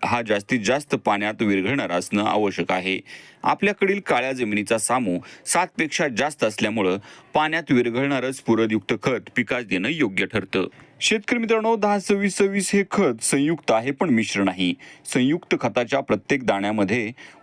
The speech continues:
गोणीवर लिहिलेल्या अन्न घटकाचं प्रमाण सं-, समान मिळतं, परंतु मिश्र खताच्या प्रत्येक दाण्यात गोणीवर लिहिलेल्या अन्न घटकाचं प्रमाण मिळेलच याची खात्री नसते.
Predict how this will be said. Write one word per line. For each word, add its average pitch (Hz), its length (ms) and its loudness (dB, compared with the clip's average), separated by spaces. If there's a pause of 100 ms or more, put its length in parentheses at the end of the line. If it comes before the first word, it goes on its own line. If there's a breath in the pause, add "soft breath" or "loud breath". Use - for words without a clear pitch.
गोणीवर 190 360 4
लिहिलेल्या 156 440 2
अन्न 127 240 2
घटकाचं 113 580 -2
प्रमाण 104 460 0
सं-, 127 340 2
समान 131 340 0
मिळतं, 92 400 0 (420 soft breath)
परंतु 131 340 2
मिश्र 127 380 2
खताच्या 127 300 -2
प्रत्येक 120 440 -2
दाण्यात 127 340 0 (500 loud breath)
गोणीवर 208 380 4
लिहिलेल्या 160 460 0
अन्न 127 280 0
घटकाचं 113 460 -2
प्रमाण 104 540 2
मिळेलच 117 460 2
याची 117 240 -2
खात्री 107 260 0
नसते. 92 380 -2